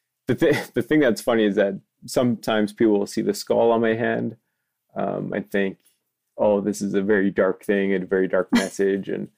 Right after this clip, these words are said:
Speaker 1: but it's not. It's actually a beautiful message. Um, skulls aren't necessarily a, a,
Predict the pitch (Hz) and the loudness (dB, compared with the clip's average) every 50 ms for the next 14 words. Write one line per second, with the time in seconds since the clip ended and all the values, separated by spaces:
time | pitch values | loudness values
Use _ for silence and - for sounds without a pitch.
0 | _ _ _ _ - 131 131 113 113 113 117 139 156 127 107 98 101 110 113 117 | _ _ _ _ 0 0 2 2 2 0 0 2 2 2 2 2 4 2 2 2
1 | - - 120 117 113 110 107 107 104 101 - _ _ _ _ _ _ _ _ _ | 0 0 2 4 4 4 2 0 -2 -4 -10 _ _ _ _ _ _ _ _ _
2 | _ _ _ _ _ _ _ _ - 110 95 - 107 113 135 117 226 104 104 95 | _ _ _ _ _ _ _ _ -4 -2 0 2 4 4 4 2 0 -2 -2 -2
3 | 90 - - 98 95 101 101 - _ - - 101 98 95 - 95 - - - - | -2 -2 -2 -4 -4 -4 -8 -12 _ -14 -8 -8 -6 -6 -6 -8 -12 -12 -14 -18
4 | - _ _ _ _ _ _ _ _ _ _ _ _ _ _ _ _ - 107 - | -20 _ _ _ _ _ _ _ _ _ _ _ _ _ _ _ _ -20 -16 -14
5 | - - - 110 104 117 113 123 113 98 101 104 - - 95 - - 104 104 101 | -12 -4 0 2 2 2 2 2 0 -2 -2 -4 -6 -8 -10 -4 0 0 2 4
6 | 101 101 98 98 95 95 95 98 95 - 98 98 92 92 92 95 90 | 4 4 4 2 2 0 -2 -4 -6 -4 -4 -2 -2 -2 -2 -4 -8